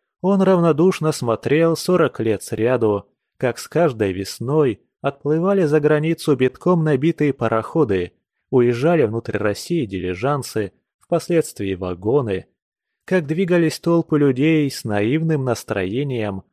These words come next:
дышать другим воздухом, освежаться, искать впечатлений и развлечений. Никогда не чувствовал он подобной потребности,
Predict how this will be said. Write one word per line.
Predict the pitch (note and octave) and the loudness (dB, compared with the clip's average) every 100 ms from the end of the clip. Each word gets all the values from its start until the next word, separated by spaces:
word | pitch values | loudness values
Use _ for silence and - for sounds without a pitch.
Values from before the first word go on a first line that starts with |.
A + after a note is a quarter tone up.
| _ _ | _ _
дышать | - A2 G#2+ - E3 | -4 -2 -2 0 0
другим | D#3 E3 D#3 E3 | 2 0 0 0
воздухом, | D#3+ C#3+ G2+ G2+ - F#2 F2+ _ _ _ | 2 2 2 -2 -4 -8 -8 _ _ _
освежаться, | F#3+ - G#2 F#2 F#2+ D#3+ E3 - C3+ | -2 -2 -4 -6 -2 0 0 0 -2
искать | A2 - E3+ | -2 0 -4
впечатлений | - A2+ - A2 G#2+ C3 F3+ F3 F3 | -2 -6 -6 -6 -4 -2 -2 0 0
и | |
развлечений. | E3+ D#3 D3+ D#3 D3+ - G#2 F2+ E2+ - _ _ _ _ _ _ | 0 0 0 0 -2 -2 0 -2 -6 -12 _ _ _ _ _ _
Никогда | C3 B2 B2 B2+ C3+ | -6 -2 0 2 2
не | D3+ G#2+ | 2 0
чувствовал | - D#3 - A2+ G#2 G#2 | -4 -4 -2 0 0 0
он | C3 | -2
подобной | A2+ G#2+ A#2+ C#3 G#2 | -2 0 0 0 -2
потребности, | - G#2 C#3 D#3 G2+ G2+ - G2 | -4 -2 0 0 -2 -8 -6 -6